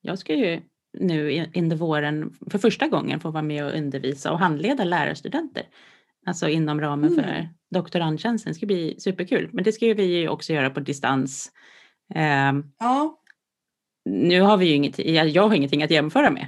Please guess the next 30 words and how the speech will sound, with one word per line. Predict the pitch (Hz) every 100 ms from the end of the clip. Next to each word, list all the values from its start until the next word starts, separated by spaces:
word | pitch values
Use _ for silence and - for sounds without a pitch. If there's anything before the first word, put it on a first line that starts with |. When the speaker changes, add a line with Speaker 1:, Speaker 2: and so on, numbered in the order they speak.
| -
Speaker 1:
eftersom | 175 - 160 151
att | 151
det, | 160 147 139 147 165 190
jag | 175 165
vet | 175
inte, | 175 262
Speaker 2:
Nej. | 269 302
Speaker 1:
de | - 185 185
har, | 196
de | 156 175
har | 180 202
ju | 190
tidigare | 190 165 165 160
blandat | 175 165 185 190 -
det. | - - _ _ _ 170
Att | 165
de | 151
har |
träffats | 143 147 139 - -
både | - -
fysiskt | - - - - -
och | 165 _ _ -
kört | 196 165
på | 165
distans. | 165 165 - - 165
Så | 170
att |
de | 165 175
är |
lite, | 175 185 180 214 190